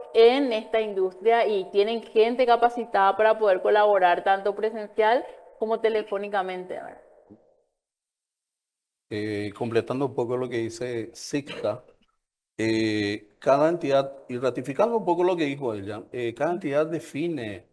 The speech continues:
Speaker 2: eh, los servicios que va a ofrecer. Eh, inclusive, dentro de cada entidad, eh, algunos productos sí tienen esos servicios y otros no. Eh, entonces, eh,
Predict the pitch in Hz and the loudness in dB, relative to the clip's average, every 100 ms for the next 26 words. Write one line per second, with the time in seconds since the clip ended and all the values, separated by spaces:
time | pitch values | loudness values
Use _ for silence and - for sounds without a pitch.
0 | _ 104 104 95 98 113 - 104 104 98 | _ -8 -6 -8 -8 -8 -6 -6 -8 -10
1 | 110 - 104 98 98 104 107 104 113 - | -12 -10 -8 -4 -6 -4 -6 -6 -10 -12
2 | - - - _ _ _ _ - 113 110 | -16 -18 -18 _ _ _ _ -10 -8 -6
3 | 107 101 104 120 110 117 160 151 113 117 | -6 -8 -10 -10 -8 -4 0 2 2 0
4 | - _ _ _ 110 123 143 143 127 123 | -6 _ _ _ -2 0 2 2 4 4
5 | 131 139 127 135 143 - - 123 117 117 | 2 0 2 4 2 -2 -6 -2 0 0
6 | 120 120 139 143 127 123 131 135 - 160 | -2 0 0 0 0 -2 -2 -6 -4 -6
7 | 160 135 131 135 117 117 139 135 135 127 | -6 -4 -6 -6 -8 -8 -8 -6 -8 -8
8 | 131 175 175 113 110 110 101 117 110 - | -8 -6 -4 -4 -6 -8 -10 -10 -10 -14
9 | _ _ _ _ _ _ 110 104 98 104 | _ _ _ _ _ _ -12 -12 -12 -12
10 | 113 131 131 143 135 - _ _ _ _ | -10 -10 -8 -8 -10 -16 _ _ _ _
11 | _ _ 110 107 104 101 98 98 98 | _ _ -10 -8 -8 -8 -8 -10 -12